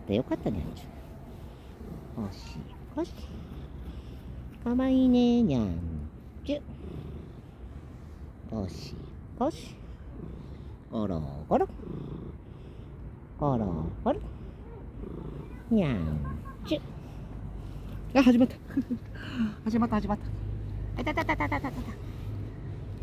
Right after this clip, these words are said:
かみ、かみ。かわいいね。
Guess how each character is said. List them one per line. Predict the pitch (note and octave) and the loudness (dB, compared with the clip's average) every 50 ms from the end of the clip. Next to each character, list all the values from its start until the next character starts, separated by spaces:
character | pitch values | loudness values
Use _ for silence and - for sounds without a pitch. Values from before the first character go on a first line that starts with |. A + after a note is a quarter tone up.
| - - - - - - | -4 -4 -4 -4 -2 -2
か | D3 C3 A2 | 0 2 2
み、 | F#2 - - - - - - - - - | 2 0 -2 -4 -4 -6 -6 -6 -4 0
か | A3+ C4+ | 0 0
み。 | - - - - - - - - - - - - - - - - - - - - - - - - - - - - | 0 0 -4 -6 -6 -6 -6 -4 -4 -4 -4 -6 -6 -8 -8 -8 -8 -8 -10 -8 -8 -8 -8 -8 -8 -8 -6 -4
か | A#3 B3 | -2 0
わ | C4 C4 C4 | 2 4 4
い | C4 C4 C4 | 6 6 8
い | B3+ | 8
ね。 | B3 B3 B3 B3 A#3+ B3 A#3+ A#3+ A#3+ A#3+ A#3+ A#3+ B3 A#3+ | 8 8 8 8 8 8 10 10 10 10 10 10 8 8